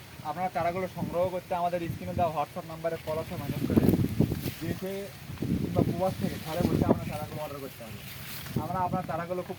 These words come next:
সুন্দরভাবে প্যাকেজিং করে আপনার বাসা বাড়িতে পৌঁছে দেবো ইনশাল্লাহ। আমাদের কাছে জাতের নিশ্চয়তা পাবেন একশো পার্সেন্ট, জাত নিয়ে কোনো প্রতারিত হবেন না। তাই আপনারা নিশ্চিন্তে আমাদের কাছ থেকে গাছগুলো অর্ডার করতে পারেন ঘরে বসে কিংবা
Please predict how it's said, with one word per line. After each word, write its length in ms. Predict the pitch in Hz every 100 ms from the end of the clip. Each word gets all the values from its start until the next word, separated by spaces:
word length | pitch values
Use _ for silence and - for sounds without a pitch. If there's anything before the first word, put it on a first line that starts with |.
| -
সুন্দরভাবে 360 | 156 170 175 160
প্যাকেজিং 260 | 151 160 165
করে 120 | 160 147
আপনার 140 | 151 139
বাসা 180 | 135 156
বাড়িতে 260 | 151 - 160 - - - - - - -
পৌঁছে 220 | 165 156 156
দেবো 120 | 143 131
ইনশাল্লাহ। 340 | 123 123 104 95 - - - 160
আমাদের 220 | 175 202
কাছে 140 | 196 202 170
জাতের 240 | 170 185 180
নিশ্চয়তা 300 | - 175 175
পাবেন 180 | 165 165 156
একশো 160 | - 165
পার্সেন্ট, 340 | 160 175 170 - - - - - -
জাত 180 | 170 170
নিয়ে 140 | 185 175
কোনো 100 | 180
প্রতারিত 340 | 185 175 156 143
হবেন 160 | 143 135 127
না। 60 | 95 - - - - - - - -
তাই 180 | 185 202 185
আপনারা 220 | 190 202 196
নিশ্চিন্তে 380 | 202 208 180 180
আমাদের 180 | 170 175
কাছ 100 | 170 -
থেকে 120 | 175 156
গাছগুলো 280 | 147 147 156
অর্ডার 160 | 147 156
করতে 180 | 156 151
পারেন 220 | 147 156 165 - - - - - - - - - - - - - - - - -
ঘরে 200 | 160 170 165
বসে 220 | 160 185 202 - - -
কিংবা 320 | 175 165 170